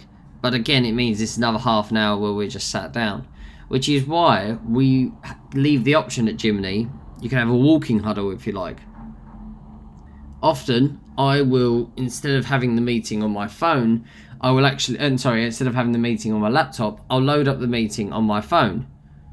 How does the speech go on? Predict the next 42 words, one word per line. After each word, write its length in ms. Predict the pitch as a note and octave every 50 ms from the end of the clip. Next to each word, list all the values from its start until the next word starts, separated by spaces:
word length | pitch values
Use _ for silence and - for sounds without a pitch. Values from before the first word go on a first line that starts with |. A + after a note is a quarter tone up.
| - - - - - - - - - -
And 140 | - B2+ C3+
I'll 160 | C3 B2+ B2
go 440 | A#2+ D3 D3+ D3+ D3+ D3+ D3+ B2+ B2+ -
for 280 | - - D3 C#3 C3+ C3+
a 40 | B2+
walk, 460 | A#2+ A#2+ A2 F#2+ D#2+ - - - - - - - - - - - - - - - - -
even 340 | C#3 D3 D3+ D#3 D#3 D#3
if 140 | D#3 C#3 C#3
it's 180 | D#3+ B2 G#2+ -
only 240 | D3+ D3+ D3 C#3+ C#3
half 360 | C3 C#3 C3+ C3 B2+ - -
an 100 | B2 A#2
hour. 420 | A2+ A2 G#2+ G#2 G#2 G#2+ A2+ - - - - - - - - - - - - -
Um, 340 | B2 A#2+ A#2 A#2 A2+ A2+ - - -
A, 240 | D3+ D3 D#3 E3+ E3+
it's 200 | D3 B2+ - D3+
at 60 | A2
the 40 | -
start 380 | - - - C#3 C3+ C3 A#2
of 80 | A#2 A2
the 40 | A#2
day, 140 | A2+ A2+ A#2
so 180 | A#2 - B2
what 140 | C#3+ E3 C3+
a 40 | A2+
fucking 400 | - - C#3+ C3+ - A2+ G#3 -
fantastic 580 | - A3 G#3+ G#3 - - F3+ D#3+ - - G#3+ G3
way 160 | G#3+ D3+ G#2+
to 80 | G2+ G#2
start 300 | - - B2+ A#2 A2+ A2+
a 40 |
day, 220 | A2+ A#2 G#2+ G2+ G2
and 140 | G2 G#2 G#2
just 160 | G#2+ G#2 -
that 120 | A2+ F#2+
little 200 | A#2 C3 A#2+ A#2
bit 140 | A2 A2 G2
of 40 | -
fresh 320 | - - C3 B2 - -
air 200 | A2 A2 A2 G#2+
and 80 | G#2 F#2+
excitement. 600 | - - - A2+ A2 G#2+ G2+ G#2 G#2+ G#2 G#2+ -